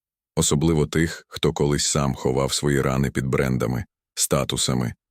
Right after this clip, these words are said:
дорогими парфумами. У цю мить навіть найцинічніші бізнесмени стали дітьми, які згадали про те, чого давно не відчували — щирість.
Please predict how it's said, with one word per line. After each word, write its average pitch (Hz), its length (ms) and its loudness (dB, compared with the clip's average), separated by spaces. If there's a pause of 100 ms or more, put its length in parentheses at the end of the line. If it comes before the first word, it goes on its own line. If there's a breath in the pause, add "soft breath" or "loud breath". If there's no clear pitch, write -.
(140)
дорогими 71 500 2
парфумами. 62 680 -2 (720)
У 80 100 4
цю 107 200 4
мить 120 320 4
навіть 69 400 0
найцинічніші 73 840 2
бізнесмени 71 760 0 (240)
стали 71 400 0
дітьми, 71 480 0 (240)
які 71 280 0
згадали 71 440 0
про - 180 -2
те, 67 280 0 (200)
чого 76 320 2
давно 71 320 2
не 65 140 0
відчували — 64 640 -2 (280)
щирість. - 640 -2